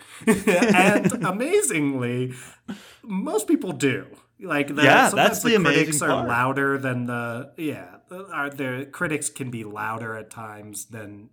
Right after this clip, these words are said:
Speaker 1: the fans, but it's, I mean, it's a hugely popular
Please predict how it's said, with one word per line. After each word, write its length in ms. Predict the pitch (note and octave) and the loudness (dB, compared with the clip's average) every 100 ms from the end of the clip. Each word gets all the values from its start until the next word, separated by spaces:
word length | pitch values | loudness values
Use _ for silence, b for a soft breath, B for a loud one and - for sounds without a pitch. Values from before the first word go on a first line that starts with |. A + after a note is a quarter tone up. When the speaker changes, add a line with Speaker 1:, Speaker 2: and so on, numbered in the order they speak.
| _ | _
Speaker 1:
the 180 | G#2+ | -18
fans, 720 | - - G#2 G2+ A2 B2+ B2+ - B B B B | -18 -16 -16 -16 -14 -12 -12 -14 B B B B
but 640 | C#3 - A#2+ G#2+ G2+ - _ _ | -16 -8 -6 -6 -10 -16 _ _
it's, 680 | - - - - - - _ _ - - _ | -18 -12 -8 -2 -2 -4 _ _ -20 -20 _
I 180 | C#3+ A2+ | -18 -16
mean, 200 | G#2+ - _ | -16 -18 _
it's 160 | - A#2+ | -12 -10
a 40 | |
hugely 680 | G#2+ - D3+ C#3+ B2+ A#2+ G2+ | -12 -14 -6 -6 -4 -8 -14
popular 720 | F#2+ A2+ G2+ - G2+ F2 F2+ | -14 -14 -16 -16 -18 -20 -20